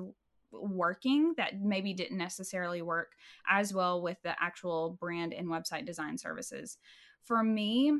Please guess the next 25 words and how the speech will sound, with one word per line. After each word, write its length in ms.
I 400
noticed 640
when 80
I 140
stopped 460
and 180
looked 240
at 100
who 140
my 180
clients 500
were, 380
a 60
lot 420
of 120
the 100
clients 540
that 180
I 180
have 380
on 320
my 720
schedule 640
right 260
now 480